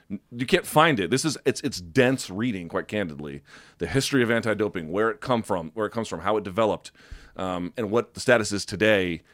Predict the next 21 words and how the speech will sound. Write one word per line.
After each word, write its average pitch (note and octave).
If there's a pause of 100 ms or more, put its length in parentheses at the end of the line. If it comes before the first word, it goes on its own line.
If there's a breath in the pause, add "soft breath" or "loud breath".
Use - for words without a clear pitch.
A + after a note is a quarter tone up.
(140 soft breath)
You A#2
can C#3
only F3+
come D#3+
away A2+
with G2
a -
couple G#2+
of F#2
conclusions. D#2+
One, F#2+
anti-doping A2+ (220)
globally G2
is F2
a E2
dramatic F#2
failure. D#2 (540 loud breath)
It E2
has A2
not G#2+
worked. D#2